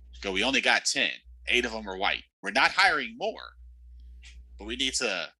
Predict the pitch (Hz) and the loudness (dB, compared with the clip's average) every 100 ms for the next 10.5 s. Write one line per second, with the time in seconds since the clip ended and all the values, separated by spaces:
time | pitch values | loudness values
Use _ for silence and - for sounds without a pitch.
0 | _ _ _ - 147 135 123 131 110 135 | _ _ _ 2 4 4 -2 -10 -4 -2
1 | 123 - - - 165 208 160 202 - 208 | -2 -6 -18 -10 -2 0 0 -4 -6 -6
2 | 175 247 214 147 143 180 - 101 139 247 | -2 -2 2 0 0 -8 -8 -2 0 0
3 | - 95 78 151 254 151 156 - - 190 | -2 -8 -6 -4 -4 -4 -6 -4 -4 -4
4 | - 76 69 - - - - - - - | -4 -10 -14 -16 -20 -18 -18 -18 -18 -8
5 | - 123 123 147 120 120 220 247 _ - | 0 4 6 6 4 2 -2 -6 _ -20
6 | - - - - - - - - - - | -20 -20 -20 -20 -20 -20 -20 -20 -20 -18
7 | - - - - - 117 127 165 247 214 | -18 -18 -18 -18 -8 -4 -2 2 2 0
8 | _ _ - - - - - - - - | _ _ -20 -20 -20 -20 -20 -20 -18 -8
9 | 135 190 247 202 196 208 180 202 269 185 | -4 0 4 4 4 2 0 -6 -8 -8
10 | 170 196 294 101 | 0 0 0 -4